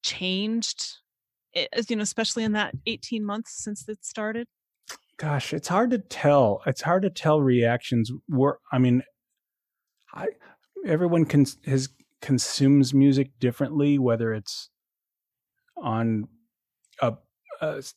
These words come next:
Speaker 2: a playlist on Spotify, for example, where they put it on, or a listener might put it on and not even know what band is playing. They're just, like, playing
Speaker 1: Mm-hmm.
Speaker 2: a playlist, and, um, to little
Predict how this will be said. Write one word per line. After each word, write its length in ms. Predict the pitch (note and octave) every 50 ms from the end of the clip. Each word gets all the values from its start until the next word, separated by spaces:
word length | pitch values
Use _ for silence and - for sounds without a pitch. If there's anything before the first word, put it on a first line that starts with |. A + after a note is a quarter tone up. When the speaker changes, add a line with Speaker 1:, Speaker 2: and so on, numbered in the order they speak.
| -
Speaker 2:
a 120 | - B2+ A2
playlist 840 | - - - - B2+ C3 C#3+ C#3+ D3 C#3+ C#3 - - - - A#2
on 160 | G#2+ G#2 G#2
Spotify, 880 | G2+ G2 - - - - B2+ B2 C3+ C#3 C#3 C#3 - C#3+ C3+ C3+ C3+ C3
for 140 | - C3+ C3
example, 520 | B2 A#2+ A#2+ B2+ C3 C3 B2 C3+ B2+ B2+
where 320 | A#2+ A2+ A2+ A2 A2 G2+ - _ _ _ _ _ _ _ _ _ _ _ _ _ - D#3+ - D#3 C3+ A#2 B2 - - _ _
they 180 | A#2 A#2 A#2 A#2
put 280 | A2+ - - C3+ C3 C3
it 120 | B2+ B2
on, 320 | B2 B2 B2 B2 B2+ C#3+ - _ -
or 80 | B2 A#2
a 80 | A#2
listener 360 | A#2 A#2 B2+ B2 - - B2+ A#2+
might 240 | A#2 A#2 A2+ -
put 200 | _ - A#2 C3
it 100 | B2 A2+
on 240 | A#2 A2+ A#2+ B2 B2
and 180 | A#2 G#2+ G#2+ G#2+
not 220 | G#2 G#2 A2 A#2+ - _
even 320 | B2+ A#2+ A2+ A#2+ A#2 A2+
know 180 | A2+ A2+ A2 A2+
what 320 | A2 A2 A2 G2+ - A#2
band 320 | - G#2+ G2 G2+ A2+ A#2 A#2+
is 140 | A2 -
playing. 460 | - - - - G2 F2+ F2+ F#2 F2+ F#2
They're 80 | F#2+
just, 260 | G2 G#2 F#2+ - -
like, 160 | A#2 G2+ G2 - _ _
playing 340 | - - G#2+ G2+ G2 - -
Speaker 1:
Mm-hmm. 160 | - F#2+ -
Speaker 2:
a 20 | F3
playlist, 520 | A#2 A2+ A#2+ B2+ A2+ F2+ E2 - - - - _ _ _ _ _ _ _ _
and, 340 | A#2+ A2 G#2+ G2+ G2+ - - _ _ _ _ _ _ -
um, 380 | A#2 A2 G#2 G2+ G2+ G2+ - - _ _ _ _ _ _ _ _ _ _ _ _ _ _ -
to 420 | - - B2+ A2+ A2 G#2+ G#2 A2 - _ _ _ _ _ _
little 380 | - C3 A2+ A2+ G#2+ F#2+ G2+ -